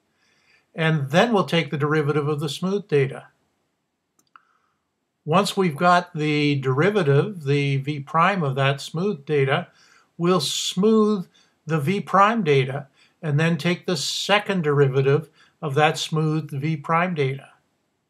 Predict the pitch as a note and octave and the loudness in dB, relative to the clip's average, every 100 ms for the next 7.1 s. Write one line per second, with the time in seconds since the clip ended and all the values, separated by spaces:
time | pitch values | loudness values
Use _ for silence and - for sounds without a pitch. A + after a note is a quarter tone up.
0 | _ _ _ _ _ F#3 A#3 - G#3 F3 | _ _ _ _ _ -2 0 0 0 0
1 | - E3 D#3 D#3 D3+ F#3 F#3+ C#3 - _ | 0 -2 2 0 0 -2 -2 -4 -14 _
2 | _ F#3 F#3 A3+ F#3 G3 G#3+ G3 F3+ D3+ | _ -4 2 2 4 0 -2 0 0 0
3 | C#3 - _ _ _ - F3 G3+ E3+ F3+ | -4 -14 _ _ _ -2 0 0 2 2
4 | F#3 - D#3 C#3+ - D3+ D#3+ E3 D#3 C#3+ | 2 -2 0 0 -2 -8 -6 -8 -4 0
5 | C#3+ C3+ C3+ - D3 C#3 C#3+ E3 G#3 E3+ | 2 0 -2 -2 0 0 0 -6 -12 -6
6 | D3+ C#3+ C#3 C#3 C#3 C#3 D#3+ - B2+ - | -6 -2 -4 -4 -4 -4 -4 -8 -14 -16